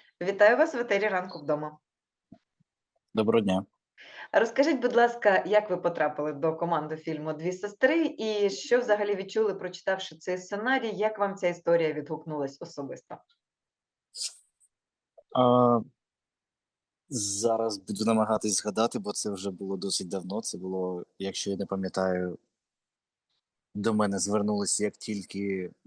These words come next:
Speaker 2: росіян вигнали з Київщини чи з Харківщини. От, е, до мене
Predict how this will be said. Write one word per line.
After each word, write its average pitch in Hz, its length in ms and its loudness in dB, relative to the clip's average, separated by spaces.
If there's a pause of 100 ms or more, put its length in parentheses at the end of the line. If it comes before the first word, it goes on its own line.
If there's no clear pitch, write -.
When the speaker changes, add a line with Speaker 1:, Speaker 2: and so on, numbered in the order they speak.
Speaker 2:
росіян 104 640 -2
вигнали 92 580 -6
з - 80 -6
Київщини 110 800 -4 (840)
чи - 140 -6
з - 80 -6
Харківщини. 98 880 -6 (1160)
От, 104 320 0 (640)
е, 92 580 0 (1160)
до 113 380 -4
мене 104 680 2